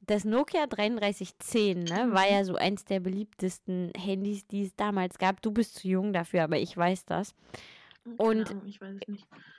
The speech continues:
Speaker 1: naja, das ist dieses ganz klassische, ne, wo man immer sagt, noch dreimal Silvester bis Handy laden.
Speaker 2: <laughs> Ja, okay.
Speaker 1: Also wirklich, das hatte zehn Tage Akkulaufzeit und wenn der nur eine Woche gehalten hat, hast du gedacht, das Handy ist kaputt.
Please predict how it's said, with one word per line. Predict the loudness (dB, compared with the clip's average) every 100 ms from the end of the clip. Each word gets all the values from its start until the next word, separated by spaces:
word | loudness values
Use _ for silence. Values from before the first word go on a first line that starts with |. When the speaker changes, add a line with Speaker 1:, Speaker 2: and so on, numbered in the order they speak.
| -20 _ _ _ _ _ _ -20 -8
Speaker 1:
naja, | -2 0 0
das | 0
ist | 0 -2 -4
dieses | -4 -2 -4 -2
ganz | -2 -2 -6
klassische, | -2 -2 0 -4 0 2 2
ne, | 2 2 2
wo | 2
man | 2 2
immer | 2 2
sagt, | 2 0 0
noch | -2 -2
dreimal | 0 0 2 2
Silvester | 2 0 2 0
bis | -2 -2
Handy | -2 0 0
laden. | 0 0 0
Speaker 2:
<laughs> | -4 -4 2 4 6
Ja, | 4 2 _
okay. | -8 -6 -8 -10 _ _ 0
Speaker 1:
Also | 4 4 4
wirklich, | 4 4 -2 -4 -18 -20 _
das | 0 2 2
hatte | 0 0
zehn | -4 2 2 2
Tage | 0 2 2
Akkulaufzeit | 0 0 0 4 4 2 -2 -2 0
und | 0 2
wenn | 2
der | 2
nur | 2
eine | 0 0
Woche | -2 -2
gehalten | -4 0 0 -2 -4
hat, | -2
hast | -2 -4
du | -2
gedacht, | -2 -2
das | -4 0
Handy | 2 2
ist | 0
kaputt. | -4 -4 0 0